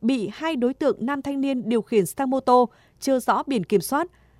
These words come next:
áp sát từ phía sau bên trái, giật chiếc túi xách của chị Hòa đang đeo chéo phía sau trên người. Sau đó đối tượng bỏ chạy. Theo thông tin của chị Hòa cung cấp, bên trong túi xách có để số tiền hai mươi lăm triệu đồng và một điện thoại di động nhãn hiệu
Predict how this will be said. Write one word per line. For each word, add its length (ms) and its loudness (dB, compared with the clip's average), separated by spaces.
áp 160 0
sát 320 -6
từ 140 0
phía 240 0
sau 520 -2
bên 180 2
trái, 360 -2
giật 300 0
chiếc 180 -6
túi 140 0
xách 260 -4
của 80 -2
chị 160 -4
Hòa 360 -4
đang 280 -2
đeo 140 -2
chéo 360 -2
phía 120 2
sau 220 0
trên 220 -2
người. 240 6
Sau 180 2
đó 200 0
đối 140 -2
tượng 240 -2
bỏ 140 4
chạy. 280 -2
Theo 140 -2
thông 180 -4
tin 240 -4
của 120 0
chị 140 -2
Hòa 220 -2
cung 200 -2
cấp, 180 4
bên 200 2
trong 220 -6
túi 140 0
xách 360 -4
có 140 2
để 220 -2
số 200 -4
tiền 300 -2
hai 180 -6
mươi 120 -4
lăm 120 -6
triệu 160 -4
đồng 200 4
và 160 0
một 200 -2
điện 200 -2
thoại 180 -2
di 160 -6
động 240 0
nhãn 200 -2
hiệu 220 -2